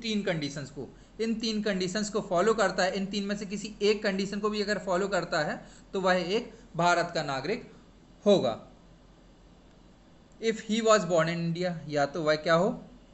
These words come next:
यहाँ पर जन्मा हो भारत में, आ, या फिर उसके माता पिता में से कोई एक यहाँ पर जन्मे हो। If he has been ordinary resident in India for five years immediately before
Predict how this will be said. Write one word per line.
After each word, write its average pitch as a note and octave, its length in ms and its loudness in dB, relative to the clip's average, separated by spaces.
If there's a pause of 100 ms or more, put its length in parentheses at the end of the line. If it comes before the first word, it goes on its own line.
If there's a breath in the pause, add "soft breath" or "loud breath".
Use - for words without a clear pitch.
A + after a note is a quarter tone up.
(560)
यहाँ D3+ 180 0
पर D3+ 160 0
जन्मा D#3 320 2
हो F#3 120 2
भारत F3+ 340 8
में, G3+ 160 0 (1040)
आ, E3 140 6 (140)
या G3 160 6
फिर A3 140 2
उसके G#3 260 0 (160)
माता E3+ 320 4
पिता G3+ 300 2
में G3+ 120 0
से G3+ 120 -4
कोई G3 300 0
एक A#3 280 2 (540)
यहाँ F3+ 180 2
पर G3+ 160 6
जन्मे G3+ 300 2
हो। G#3+ 160 2 (300)
If F#3+ 160 2
he A3+ 220 2
has G3+ 320 6
been A3+ 180 -4 (100)
ordinary G3+ 380 4
resident G3+ 420 2
in G3 140 0
India G3 320 0 (240)
for G3 160 4
five F#3+ 280 4
years A3 300 2
immediately F3+ 680 0
before G#3 320 2